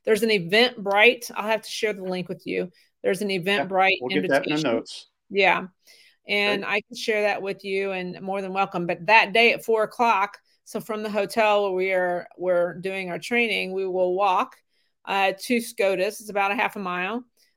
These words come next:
Speaker 1: So we'll walk to the Supreme Court of the United States, and where we will have a rally. So you'll hear speakers and,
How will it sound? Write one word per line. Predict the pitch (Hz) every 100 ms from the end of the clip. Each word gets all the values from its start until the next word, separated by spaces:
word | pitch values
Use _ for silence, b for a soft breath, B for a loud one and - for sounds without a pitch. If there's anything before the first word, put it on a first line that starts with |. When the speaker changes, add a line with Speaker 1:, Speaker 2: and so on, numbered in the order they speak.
| -
Speaker 1:
So | 202
we'll | 196
walk | 202 208 226
to | 233
the |
Supreme | 214 185 220 202
Court | 190 208
of |
the |
United | 202 185 185
States, | - 165 214 226 - _ -
and | 190 190 185 180
where | 185 185
we | 185
will | 190
have | 180 190 196
a |
rally. | 214 277 262 185 185 _ b b b _
So | - 190
you'll | 196 202
hear | 202
speakers | 180 - 240 233 233 220 220 208
and, | 202 190 180 180